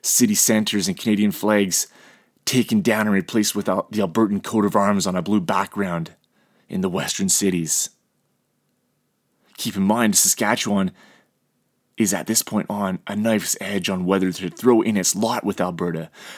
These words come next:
and the other prairie province, Manitoba, is vowing to remain neutral in a coming conflict, not allowing federal forces from the east to cross its border, sort of like a Kentucky in eighteen sixty-one.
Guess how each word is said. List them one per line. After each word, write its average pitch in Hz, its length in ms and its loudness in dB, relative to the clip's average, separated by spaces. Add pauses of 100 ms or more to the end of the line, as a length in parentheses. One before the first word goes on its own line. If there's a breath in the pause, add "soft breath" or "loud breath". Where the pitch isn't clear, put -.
and 98 160 2
the 98 120 6
other 143 160 4
prairie 101 260 2
province, 101 460 -2
Manitoba, 113 800 2 (840 loud breath)
is 156 220 2
vowing 113 300 4
to 110 120 2
remain 98 320 4
neutral 107 640 -2 (440)
in 101 120 -4
a 101 60 -2
coming 98 340 -2
conflict, 110 680 -4 (280 loud breath)
not 110 200 4
allowing 107 260 4
federal 104 320 2
forces 110 420 2
from 104 140 0
the 101 140 2
east 120 180 2
to 98 80 -4
cross 92 380 -2
its - 100 -6
border, 110 540 0 (320 loud breath)
sort 135 280 2
of 120 80 2
like 117 240 2
a 101 280 2 (540 soft breath)
Kentucky 104 680 -2
in 87 160 -2
eighteen 98 340 -4
sixty-one. 95 800 -2